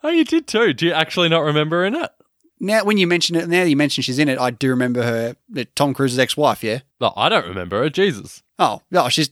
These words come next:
Speaker 2: that's definitely her then.
Speaker 1: Yeah, she is. She's not done, she's not done much. Like, she's in a lot, but nothing I have heard of.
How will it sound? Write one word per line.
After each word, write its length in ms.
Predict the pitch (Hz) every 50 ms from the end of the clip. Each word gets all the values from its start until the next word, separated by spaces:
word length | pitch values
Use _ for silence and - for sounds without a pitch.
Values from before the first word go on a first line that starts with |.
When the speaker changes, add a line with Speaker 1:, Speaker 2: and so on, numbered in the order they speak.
| _
Speaker 2:
that's 200 | - 185 165 -
definitely 300 | - 170 139 - 131 117
her 160 | 107 104 92
then. 160 | 95 92 98 - _ _ _
Speaker 1:
Yeah, 160 | 104 101 95
she 220 | 90 - - 160
is. 200 | 170 165 143 131 - - -
She's 240 | - - 175 165 143
not 180 | 196 214 208
done, 400 | - 196 175 160 147 139 131 120 - _ _ - -
she's 180 | - 190 180
not 140 | 196 254 247
done 200 | 247 214 170 139
much. 340 | 131 120 98 95 101 - -
Like, 120 | 170 180
she's 220 | - - 226 226 262
in 100 | 320 285
a 60 | 208
lot, 420 | 135 117 120 117 113 - - -
but 260 | - 113 104 104 - _ _ _
nothing 720 | 120 117 113 113 120 127 135 135 - - 147 127 117 113 110
I 200 | - 110 104 101
have 360 | 101 98 101 98 95 92 90
heard 560 | 90 - - - - 117 110 104 101 98 90
of. 480 | 87 87 87 87 82 82 - - -